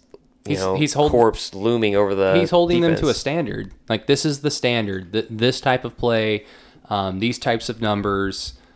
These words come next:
Speaker 2: um, holding opponents to this type of scoring.
Speaker 1: Yeah.
Speaker 2: Th-, there's a standard.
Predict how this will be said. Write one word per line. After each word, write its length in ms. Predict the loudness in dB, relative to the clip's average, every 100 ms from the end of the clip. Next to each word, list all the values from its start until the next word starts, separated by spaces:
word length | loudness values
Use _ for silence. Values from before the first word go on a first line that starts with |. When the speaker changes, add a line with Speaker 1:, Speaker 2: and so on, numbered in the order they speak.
| _
Speaker 2:
um, 440 | -10 -8 -8 -12 -4
holding 340 | 0 0 0
opponents 320 | 0 -2 -2
to 100 | -6
this 360 | -4 -2 -2 -4
type 340 | -8 -4 -4
of 100 | -4
scoring. 500 | -6 -2 0 0 -4
Speaker 1:
Yeah. 200 | -10 _ -10
Speaker 2:
Th-, 60 | -2
there's 180 | 0 0
a 60 |
standard. 520 | -2 -2 -2 -4 -10